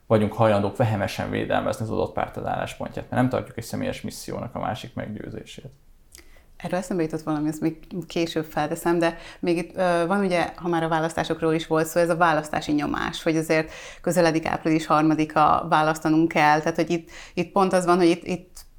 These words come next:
Speaker 2: hogyha mondjuk, ö, függetlenek is vagyunk, vagy nem tudjuk egyértelműen eldönteni, hogy szimpatizálunk ezzel a párttal, de ott van az is, most döntenünk kell. Hogyan dolgozzuk fel ezt a választási nyomást, azt, hogy, azt, hogy most tényleg a saját sorsunk-, sorsunkról, az ország, ország sorsáról döntünk?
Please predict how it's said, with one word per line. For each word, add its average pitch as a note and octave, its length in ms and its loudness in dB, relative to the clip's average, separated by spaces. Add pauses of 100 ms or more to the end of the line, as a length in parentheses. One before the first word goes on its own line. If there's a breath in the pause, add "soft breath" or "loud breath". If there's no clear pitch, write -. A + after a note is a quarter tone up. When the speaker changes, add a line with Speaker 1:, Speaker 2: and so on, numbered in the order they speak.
(300)
Speaker 2:
hogyha F#3+ 380 0
mondjuk, E3 560 2
ö, D3+ 160 0
függetlenek F#3 580 2
is F3 140 -4
vagyunk, E3 460 6
vagy D3+ 260 2
nem E3+ 220 2
tudjuk E3+ 200 -2
egyértelműen D#3+ 580 0
eldönteni, D#3 400 0
hogy D3+ 120 -2
szimpatizálunk E3+ 600 -2
ezzel D#3 220 -2
a D#3 60 -4
párttal, E3 340 -2
de E3 100 0
ott E3+ 120 -4
van F#3 140 -4
az E3 120 2
is, G3+ 120 -2 (220 loud breath)
most F3+ 180 -4
döntenünk - 520 0
kell. - 320 0 (280 loud breath)
Hogyan G3 260 2
dolgozzuk F#3 400 0
fel E3+ 140 0
ezt E3 200 -6
a D3+ 60 -2
választási - 500 -2
nyomást, E3 480 2
azt, E3+ 220 -2
hogy, D#3+ 260 2
azt, E3+ 160 -4
hogy D#3+ 120 0
most E3 160 -2
tényleg D#3+ 260 -4
a E3 40 -12
saját D#3 260 0
sorsunk-, D#3+ 420 -10
sorsunkról, E3 480 0
az D3+ 120 -6
ország, E3 320 -4
ország E3+ 460 -2
sorsáról - 580 -6
döntünk? - 580 -10